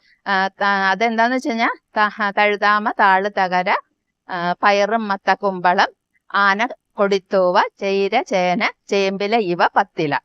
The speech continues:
ഇതാണ് പത്തല. അപ്പൊ ഇന്ന് പ-, നല്ല ആയുർവേദ, ഏ, വിധിപ്രകാരമുള്ള കറികളാണ് ഇന്ന് ഉണ്ടാക്കാൻ പോണേ ട്ടോ.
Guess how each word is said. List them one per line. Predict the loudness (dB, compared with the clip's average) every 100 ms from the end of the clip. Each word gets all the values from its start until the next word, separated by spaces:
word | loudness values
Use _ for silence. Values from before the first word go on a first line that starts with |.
| -2
ഇതാണ് | 2 4 2 -4 -6 -10
പത്തല. | -6 -6 -6 -10 _ _
അപ്പൊ | -2 0
ഇന്ന് | 0
പ-, | 2 4
നല്ല | 2 4 2 4
ആയുർവേദ, | 2 2 2 2 2
ഏ, | 2 0 _ -8 -6 -4
വിധിപ്രകാരമുള്ള | -4 -6 -6 0 2 4 4 4 2 0 0
കറികളാണ് | -2 0 0 2 0 -2
ഇന്ന് | -8
ഉണ്ടാക്കാൻ | -4 -4 -4 -6
പോണേ | -4 -4
ട്ടോ. | -2